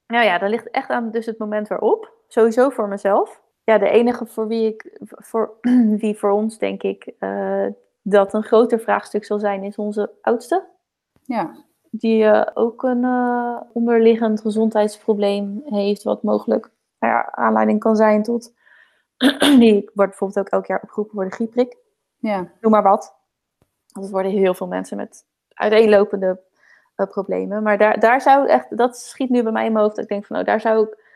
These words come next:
Speaker 1: zouden we iets van moeten vinden. En dan, ehm,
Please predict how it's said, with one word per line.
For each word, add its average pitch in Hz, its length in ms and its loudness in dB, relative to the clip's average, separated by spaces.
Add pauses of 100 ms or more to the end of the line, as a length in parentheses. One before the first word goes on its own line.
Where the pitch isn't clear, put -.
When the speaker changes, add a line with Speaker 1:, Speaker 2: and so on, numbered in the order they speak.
(220)
Speaker 1:
zouden 202 280 0
we 190 60 2
iets 208 160 -4
van 202 140 -6
moeten 202 200 -10
vinden. 185 300 -4
En 180 60 -4
dan, 185 220 -6 (320)
ehm, 190 280 -6